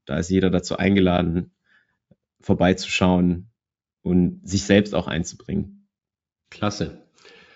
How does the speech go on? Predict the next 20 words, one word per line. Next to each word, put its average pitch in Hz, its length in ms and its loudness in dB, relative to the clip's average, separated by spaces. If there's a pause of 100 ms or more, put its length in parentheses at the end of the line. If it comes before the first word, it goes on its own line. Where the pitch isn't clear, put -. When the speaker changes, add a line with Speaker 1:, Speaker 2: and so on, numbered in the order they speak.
(540)
Speaker 2:
Wie 87 320 -6
siehst 104 320 -4
du 156 60 6
denn 127 220 4
so 107 300 2
als - 640 -4
Vision 98 1000 2
in 98 180 -2
zehn 110 320 4
Jahren, 101 560 2 (180)
äh, 92 460 0
die 90 140 -2
Transformationsnetzwerke 95 1600 2
der 78 160 0
Zukunft - 580 -8
vielleicht 73 420 -10
auch, - 460 -14
äh, 78 200 -14 (260)
zum - 220 -6
Abschluss? - 580 -12